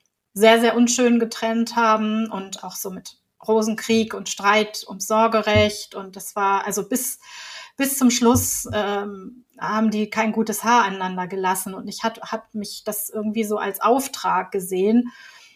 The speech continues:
in meiner Praxis, äh, Paare zu retten. Und was passiert? Ähm, ich musste diese Idee loslassen, denn zu mir kamen fast nur Paare, die sich trennen wollten.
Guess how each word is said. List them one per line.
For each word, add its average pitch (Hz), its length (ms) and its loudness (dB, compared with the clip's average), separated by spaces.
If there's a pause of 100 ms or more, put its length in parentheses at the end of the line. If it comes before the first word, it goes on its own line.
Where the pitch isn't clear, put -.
(140)
in 220 120 2
meiner 208 300 2
Praxis, 226 800 -2
äh, 202 160 -8
Paare 208 400 2
zu 208 140 -6
retten. 226 680 0
Und 208 460 -4
was 202 240 -4
passiert? 226 800 0
Ähm, 196 460 -8
ich - 180 -12
musste 202 320 -6
diese 190 240 -10
Idee 185 260 -8
loslassen, 247 680 2
denn 214 180 2
zu - 140 -6
mir 202 260 -6
kamen 196 340 -10
fast - 360 -8
nur 226 160 0
Paare, 190 320 -4
die 185 80 -10
sich - 180 -12
trennen 311 340 4
wollten. 190 520 -4